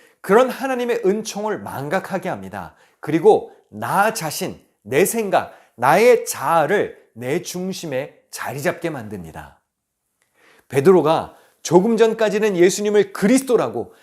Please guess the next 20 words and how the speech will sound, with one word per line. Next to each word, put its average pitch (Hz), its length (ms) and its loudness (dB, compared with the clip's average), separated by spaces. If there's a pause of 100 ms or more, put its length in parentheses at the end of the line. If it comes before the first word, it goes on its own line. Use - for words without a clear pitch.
(100)
살아계신 240 640 2
하나님의 226 540 -2
아들이라고 202 580 2
고백했습니다. 98 840 -12 (300)
그래서 269 360 0
그 269 280 -2
고백 208 460 6
위에 160 460 -2 (320)
교회를 220 540 2
세우시겠다는 196 920 -4 (180)
예수님의 185 580 0
영광스러운 185 760 -4
칭찬도 214 640 -6
들었죠. 110 560 -8 (600)
그런데 165 580 0 (400)
지금은 220 680 0
자신이 233 600 -4
고백한 208 540 0
그 208 100 -4
메시아보다 147 1160 -2